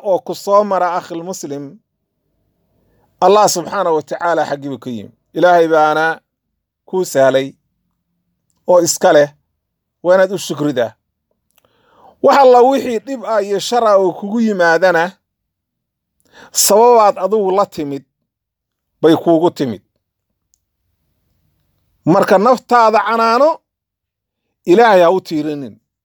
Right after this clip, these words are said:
Adiga naftaada ayay ka timid dhibaatadan,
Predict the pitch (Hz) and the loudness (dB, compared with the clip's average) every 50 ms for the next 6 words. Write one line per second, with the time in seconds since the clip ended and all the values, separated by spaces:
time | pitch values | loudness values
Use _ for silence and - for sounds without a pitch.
0 | _ _ - 185 180 190 233 220 208 185 180 196 214 190 - - 196 190 175 170 | _ _ -4 -2 -2 -2 0 0 0 0 0 0 -2 -2 -2 -2 0 2 2 2
1 | 170 180 147 170 175 175 170 151 - 226 233 - 226 196 185 - 190 175 175 160 | 0 -2 -2 -2 -2 -2 -2 -2 -4 -6 -6 -6 -6 -8 -6 -6 -2 0 0 0
2 | 156 - - 208 208 220 233 240 262 | 0 0 -2 0 0 2 2 0 0